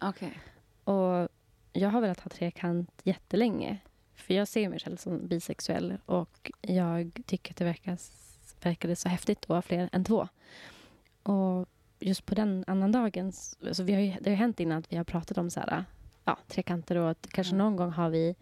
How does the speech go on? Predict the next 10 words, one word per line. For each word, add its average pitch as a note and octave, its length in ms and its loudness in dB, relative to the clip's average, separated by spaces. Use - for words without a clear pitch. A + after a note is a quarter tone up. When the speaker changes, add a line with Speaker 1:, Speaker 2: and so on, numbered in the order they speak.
Speaker 2:
försökt - 200 -2
flörta F3 260 0
med E3+ 100 0
någon E3+ 300 2
eller E3 120 0
spanat F3+ 420 0
efter F3 320 0
vem F#3 140 2
som - 160 -14
skulle, D#3+ 360 0